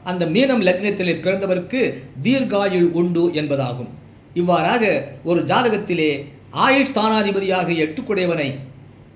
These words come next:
பாக்கியஸ்தானமாகிய ஒன்பதுக்குடையவன் பார்த்தால், அந்த ஜாதகருக்கு ஜீர்-, தீர்காயுள் உண்டு. எந்தெந்த லக்னத்திற்கு எந்தெந்த இடம் எட்டாம் இடம், அந்த எட்டாம் இடத்திற்கு அதிபதி யார், எந்தெந்த இடம் ஒன்பதாம் இடம், ஒன்பதாம் இடத்திற்கு அதிபதி யார், அந்த ஒன்பதாம் இடம் எட்டாம் இடத்துக்கு எந்தெந்த வீட்டில் இருந்தால்,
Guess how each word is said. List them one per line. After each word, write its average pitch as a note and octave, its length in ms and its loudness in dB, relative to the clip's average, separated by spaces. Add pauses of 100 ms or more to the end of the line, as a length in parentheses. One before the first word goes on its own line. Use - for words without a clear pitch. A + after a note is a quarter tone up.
(100)
பாக்கியஸ்தானமாகிய G#3+ 1080 2
ஒன்பதுக்குடையவன் F#3 840 0
பார்த்தால், D#3 600 -4 (160)
அந்த D#3 200 -4
ஜாதகருக்கு E3 880 -2 (340)
ஜீர்-, A#3+ 260 2
தீர்காயுள் G3 560 2
உண்டு. D#3 460 0 (160)
எந்தெந்த A3+ 640 2
லக்னத்திற்கு A3 760 -2 (180)
எந்தெந்த A#3 400 2
இடம் G#3 220 4
எட்டாம் G3 340 -2
இடம், C4 280 -2 (140)
அந்த F#3+ 200 0
எட்டாம் F3+ 260 4
இடத்திற்கு G3 380 -2
அதிபதி F#3+ 260 -2
யார், A3+ 360 0 (100)
எந்தெந்த A#3 360 2
இடம் A3 180 4
ஒன்பதாம் G#3 400 -2
இடம், B3+ 260 -2 (160)
ஒன்பதாம் A3+ 320 4
இடத்திற்கு F#3+ 320 -2
அதிபதி F#3+ 260 -2
யார், F3 400 0 (120)
அந்த F#3 240 -2
ஒன்பதாம் A#3+ 400 4
இடம் A3 180 2
எட்டாம் G3 260 2
இடத்துக்கு F#3 260 -2
எந்தெந்த G3+ 340 0
வீட்டில் F#3+ 260 -2
இருந்தால், E3 540 -2